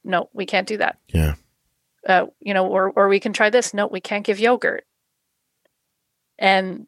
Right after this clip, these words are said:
Speaker 1: this, the yogurt that's made with soy, it spikes her too fast and it doesn't maintain for quite as long. So it doesn't act in the same way.
Speaker 2: Hmm.
Speaker 1: So there's not always, like, a direct replacement for all of these things. So we had to kind of reinvent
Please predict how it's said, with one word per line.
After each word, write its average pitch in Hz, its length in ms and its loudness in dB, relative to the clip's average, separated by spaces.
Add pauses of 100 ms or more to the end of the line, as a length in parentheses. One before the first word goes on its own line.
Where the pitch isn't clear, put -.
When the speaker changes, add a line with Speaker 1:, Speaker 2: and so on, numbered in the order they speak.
Speaker 1:
this, - 380 0
the 196 180 -12
yogurt 190 400 4
that's 185 180 -4
made 190 220 -2
with 175 100 -4
soy, 190 580 2 (720)
it - 260 2
spikes - 400 0
her 190 120 -2
too 175 180 -8
fast 165 600 0
and 202 140 -2
it 196 80 -8
doesn't 220 280 4
maintain 190 440 -6
for 196 120 -8
quite 185 240 -4
as 180 140 -6
long. 240 360 2 (160)
So - 180 -2
it 190 80 0
doesn't 214 240 0
act 202 240 0
in 196 80 -2
the 196 60 -8
same 190 260 -4
way. 180 260 -2 (180)
Speaker 2:
Hmm. 98 160 0
Speaker 1:
So 196 140 2
there's 202 200 2
not 233 160 4
always, 208 280 4
like, 208 100 -4
a 196 40 -8
direct 190 420 0
replacement 233 680 -2
for 196 180 0
all 190 160 6
of 180 100 -6
these - 220 -10
things. - 400 -12 (1200)
So - 420 2
we 214 100 -4
had 214 220 0
to 240 60 -6
kind 220 220 0
of 202 140 -8
reinvent 214 600 0